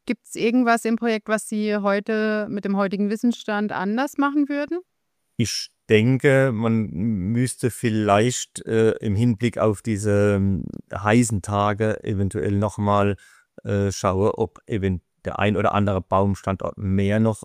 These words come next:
Speaker 2: äh, sich, äh, äh, integrieren lassen könnte, ja.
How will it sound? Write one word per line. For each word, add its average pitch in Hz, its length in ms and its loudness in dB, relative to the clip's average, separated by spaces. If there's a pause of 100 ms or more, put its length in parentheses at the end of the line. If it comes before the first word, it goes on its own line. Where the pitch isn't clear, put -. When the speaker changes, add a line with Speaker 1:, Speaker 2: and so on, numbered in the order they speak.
(120)
Speaker 2:
äh, 104 180 -6
sich, - 560 -8
äh, 104 300 0 (680)
äh, - 220 -6
integrieren 110 640 2
lassen 101 420 0
könnte, 123 580 2
ja. 110 300 -2